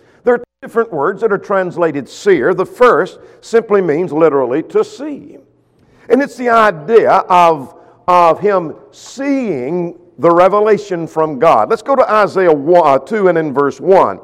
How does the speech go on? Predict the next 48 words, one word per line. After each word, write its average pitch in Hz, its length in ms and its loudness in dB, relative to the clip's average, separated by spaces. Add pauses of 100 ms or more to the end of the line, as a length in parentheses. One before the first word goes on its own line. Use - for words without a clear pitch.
(520)
Isaiah 196 460 2
the 170 120 0
prophet, 131 340 -2
and 226 80 -8
we're 240 80 -6
going 226 160 4
to 196 80 0
talk 202 200 2
about 147 300 2
Isaiah, 131 540 0
one 151 180 -2
of 131 60 -2
the 110 80 -10
first 156 260 -6
prophets 135 320 0
we 135 120 -6
want 127 160 -4
to - 140 -10 (360)
talk 226 240 2
about 139 320 2
and 147 80 -6
get 135 100 -2
a 127 60 -4
survey 135 420 -2
of 113 220 -4
Isaiah 123 360 0
a - 0 -
little 117 200 -4
bit - 180 -6
later 101 400 -4 (300)
in 110 80 -8
another 101 300 -6
study. 113 420 0 (440)
But - 120 -14
chapter 254 340 -2
two 233 220 -2
and 202 100 2
in 180 80 -4
verse 165 260 0
one, 143 320 0
the 165 100 0
word 196 420 4
which 180 260 -2
Isaiah 175 400 0
the 151 100 -2
son 165 320 0
of 131 160 -6
Amoz 160 540 2